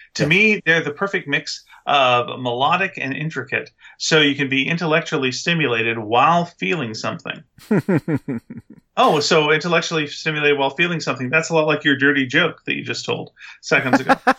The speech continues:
Speaker 2: <laughs> Woo!
Speaker 1: Thank you, Sarah. Uh, Scott McGinnis, uh, writes
Speaker 2: I
Speaker 1: us
Speaker 2: just,
Speaker 1: and
Speaker 2: I just
Speaker 1: said
Speaker 2: wanna counter and say that I, personally, I think that most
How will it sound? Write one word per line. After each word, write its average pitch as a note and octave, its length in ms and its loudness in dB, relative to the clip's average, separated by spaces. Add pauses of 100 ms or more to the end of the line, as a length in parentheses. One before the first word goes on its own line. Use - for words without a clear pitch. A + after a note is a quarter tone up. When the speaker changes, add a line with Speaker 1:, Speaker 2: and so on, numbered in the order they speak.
(440)
Speaker 2:
<laughs> - 680 -10
Woo! F4+ 640 10 (420)
Speaker 1:
Thank D#3+ 240 -4
you, D#3+ 80 -4
Sarah. D3 340 -2 (440)
Uh, D3+ 180 4
Scott - 380 0
McGinnis, F3+ 680 -2
uh, B2+ 220 0
writes B2 280 -2
Speaker 2:
I D3+ 100 6
Speaker 1:
us F3 40 8
Speaker 2:
just, F3+ 140 2
Speaker 1:
and - 100 0
Speaker 2:
I D#3+ 80 10
just E3+ 80 4
Speaker 1:
said G#3 80 4
Speaker 2:
wanna E3 100 8
counter C#3 380 2
and B2 140 2
say B2+ 160 4
that A2+ 220 4 (220)
I, - 140 0 (140)
personally, F3+ 400 2
I - 20 4
think C#3+ 200 -2
that A#2 180 2
most A#2 680 2